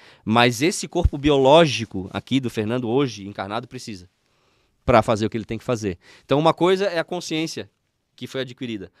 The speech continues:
Outra coisa é a memória biológica que existe e precisa ser contemplada também. Senão a gente fica num, "Ah, entendi", mas tá preparado? O corpo tá preparado pra aquilo que tu, tua, que, que a tua consciência já acessou? Muitas vezes não tá.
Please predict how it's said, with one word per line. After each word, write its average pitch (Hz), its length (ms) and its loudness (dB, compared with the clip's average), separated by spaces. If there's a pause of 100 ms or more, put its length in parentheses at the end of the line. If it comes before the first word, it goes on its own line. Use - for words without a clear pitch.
(200)
Outra - 240 -4
coisa 160 340 -2
é 151 40 0
a 143 60 -2
memória 143 360 -2
biológica 143 480 -2
que 139 100 -8
existe 131 440 -8
e 147 120 -12
precisa 139 420 -10
ser 123 300 -14
contemplada 127 500 -10
também. 147 260 -12 (340)
Senão 107 240 -10
a 110 60 -8
gente 113 160 -16
fica 127 180 -14
num, 123 200 -12 (220)
"Ah, 147 220 -2
entendi", 143 640 -6
mas 107 180 -12
tá 120 120 -12
preparado? 107 520 -8 (260)
O - 40 -20
corpo 147 300 -6
tá 113 80 -10
preparado 117 380 -6
pra 113 100 -12
aquilo 113 180 -12
que - 100 -20
tu, 113 200 -20 (220)
tua, 113 180 -10
que, 107 260 -12 (140)
que 113 80 -12
a - 20 -8
tua 123 160 -10
consciência 120 560 -14
já 110 140 -8
acessou? 131 420 -8 (560)
Muitas 151 540 0
vezes 143 300 0
não 190 140 -2
tá. 131 220 2